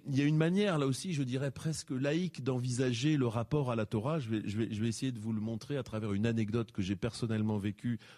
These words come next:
en Israël. C'était un Shabbat dans une synagogue. Pour vous dire pourquoi finalement Lévi reçoit la Torah. C'est une question intéressante parce que Lévi, en fait, c'est le personnage le plus, le plus violent de tous les frères.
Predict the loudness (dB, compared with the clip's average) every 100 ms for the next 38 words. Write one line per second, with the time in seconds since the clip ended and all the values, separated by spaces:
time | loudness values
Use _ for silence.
0 | -4 -2 0 -2 -4 -2 0 -2 -6 -18
1 | _ -6 -2 2 2 2 2 2 0 -2
2 | -2 0 2 0 0 -2 0 -2 -4 -6
3 | -12 -16 -20 _ -18 -10 -6 -4 -4 -6
4 | -4 0 0 0 2 2 2 4 4 4
5 | 4 2 0 -2 0 0 0 0 -2 -2
6 | -2 -2 0 -2 -2 0 0 0 0 0
7 | 2 2 2 0 -2 -2 -4 -6 -4 -4
8 | -4 -4 -4 -4 -2 -2 -2 0 2 2
9 | 0 0 -4 2 2 4 2 -4 -10 -6
10 | -4 -4 -4 -4 -4